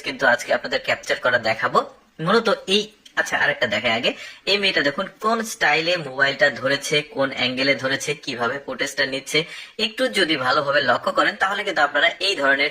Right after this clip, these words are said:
চমৎকার সিনেমেটিক মোবাইল ভিডিওগ্রাফি গুলো করতে পারবেন। আর এগুলো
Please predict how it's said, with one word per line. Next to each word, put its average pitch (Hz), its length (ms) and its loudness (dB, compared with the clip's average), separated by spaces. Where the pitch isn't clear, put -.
চমৎকার 123 440 0
সিনেমেটিক 131 480 -4
মোবাইল 117 220 0
ভিডিওগ্রাফি 123 420 -4
গুলো 143 200 -2
করতে 226 280 0
পারবেন। 127 260 0
আর 190 60 2
এগুলো 233 200 4